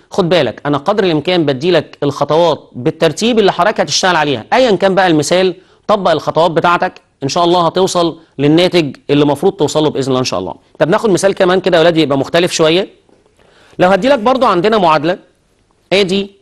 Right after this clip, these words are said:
الاسيتيلين اللي هو سي تو اتش تو، هعمل له تفاعل مع five over two او تو اكسجين، هيدي لك ثاني اكسيد الكربون اللي هي سي او تو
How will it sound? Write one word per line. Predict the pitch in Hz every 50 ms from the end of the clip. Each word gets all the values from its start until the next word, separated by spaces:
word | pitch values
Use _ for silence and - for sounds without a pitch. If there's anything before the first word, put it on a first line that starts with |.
| _ _ _ -
الاسيتيلين | 160 147 156 151 - 156 - 170 160 165 175 190 214 233 - - _ _ _ _ -
اللي | 139 143
هو | 147 147
سي | 143 - 170 170
تو | 170 180
اتش | 160 - -
تو، | 147 - 175 190 220 - - _ _ _ _ _ _ _ _ _ _ _ _ _ _ _ _ _ _ _ _ _ _ _ _ _ _ _ _ _ _ _ _ _ _ _ -
هعمل | 165 165 202 247
له | 277
تفاعل | 269 247 202 - 226 220 226 220 190
مع | 180 190 180 180 185 196 - _ _ _ _ _ _ _ _ _ - -
five | 190 208 226 226 220 - 185
over | 165 156 165 151
two | - 165 165 147 123 110 - - _ -
او | 175 180
تو | 170 - 180 190 214 226 - - _ _ _ -
اكسجين، | 170 180 - - 165 151 180 196 226 285 - _ _ _ _ _ _ _ _ _ _ _ _ _ _ _ _ _ _ _ _ _ _ _ _
هيدي | - 156 165 160 226
لك | 247 262 254
ثاني | - 254 247 254
اكسيد | 233 233 - 233
الكربون | 240 - - 190 165 151 196 208
اللي | 196 180 170 175 190
هي | 185
سي | 165 - 202 196
او | 190 180
تو | 170 175 190 202 220